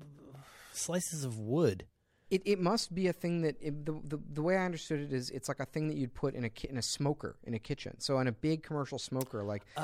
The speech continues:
Speaker 2: if you've ever had,
Speaker 1: Oh,
Speaker 2: like, Texas
Speaker 1: interesting.
Speaker 2: barbecue, I think this is the kind of wood they would, like,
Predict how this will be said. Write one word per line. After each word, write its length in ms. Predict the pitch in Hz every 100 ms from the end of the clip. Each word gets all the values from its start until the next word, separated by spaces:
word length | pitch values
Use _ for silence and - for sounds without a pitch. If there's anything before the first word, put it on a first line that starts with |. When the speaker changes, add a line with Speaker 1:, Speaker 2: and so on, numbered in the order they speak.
| 160 170
Speaker 2:
if 100 | 151
you've 140 | 160
ever 160 | 165 165
had, 120 | 160
Speaker 1:
Oh, 20 |
Speaker 2:
like, 160 | 147 160
Texas 400 | - 160 - 139
Speaker 1:
interesting. 80 | 113
Speaker 2:
barbecue, 560 | 131 135 - 117 101
I 80 | 104
think 240 | 127 180 165
this 240 | 160 151
is 100 | 135
the 100 | 135
kind 340 | - 120 131
of 100 | 123
wood 380 | 120 170 156 117
they 80 | 117
would, 140 | 110
like, 140 | 110